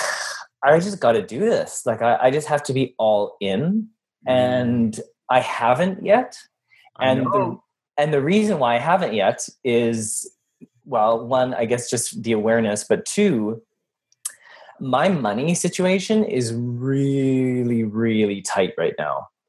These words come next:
Speaker 2: Okay.
Speaker 1: So tight that we need to have this conversation. So I'm at a point right now where it's like, I feel like I've, I've received everything that I should have, could have,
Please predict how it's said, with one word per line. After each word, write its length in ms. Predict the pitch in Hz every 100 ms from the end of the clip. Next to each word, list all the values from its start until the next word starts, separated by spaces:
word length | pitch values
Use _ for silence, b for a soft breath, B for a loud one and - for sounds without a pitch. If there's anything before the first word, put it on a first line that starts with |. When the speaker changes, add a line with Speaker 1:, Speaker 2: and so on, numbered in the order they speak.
| -
Speaker 2:
Okay. 140 | 120 120
Speaker 1:
So 240 | 185 214 -
tight 300 | 110 107 - -
that 260 | 117 107 - 131
we 100 | 131
need 160 | 131
to 60 | 127
have 160 | 110 95
this 140 | 95
conversation. 720 | - 87 90 82 85 - 117
So 420 | - 135 131 123 B B B B B B B _ -
I'm 260 | 131 160 196
at 80 |
a 80 | 202
point 240 | 196 151 135
right 220 | 143 127
now 180 | 131 127
where 140 | 123
it's 180 | 117 -
like, 160 | 110 110
I 160 | - -
feel 360 | - 123 123
like 240 | 113 104 -
I've, 360 | 107 104 95 - - - _ _ _ _ _ _ _ _ -
I've 200 | 131 113
received 1000 | 113 107 - - 117 143 190 196 - - _ _ _ _
everything 460 | 160 175 190 190 180
that 160 | 165 -
I 180 | 123 127
should 340 | - 151 147
have, 440 | 143 143 135 131 -
could 200 | 139 131
have, 520 | 127 127 123 123 -